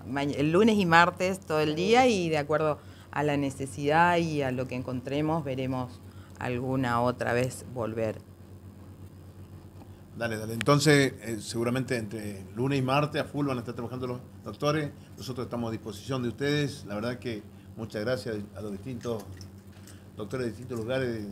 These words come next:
Speaker 2: del, del Chaco, son todos, ¿no?
Speaker 1: Sí. Sí, sí, sí.
Speaker 2: La verdad que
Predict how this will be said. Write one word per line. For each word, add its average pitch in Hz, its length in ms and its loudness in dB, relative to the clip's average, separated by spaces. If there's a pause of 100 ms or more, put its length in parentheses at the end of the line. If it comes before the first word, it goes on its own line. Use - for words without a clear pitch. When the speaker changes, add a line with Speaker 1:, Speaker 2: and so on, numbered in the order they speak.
(220)
Speaker 2:
del, 98 420 -10
del 107 120 -10
Chaco, 165 200 -2
son 127 160 -10
todos, 107 180 -2
¿no? 175 240 -4
Speaker 1:
Sí. - 180 -16
Sí, 202 140 -2
sí, - 220 -10
sí. 165 80 -14 (520)
Speaker 2:
La 98 80 -10
verdad 123 180 -2
que 110 340 -6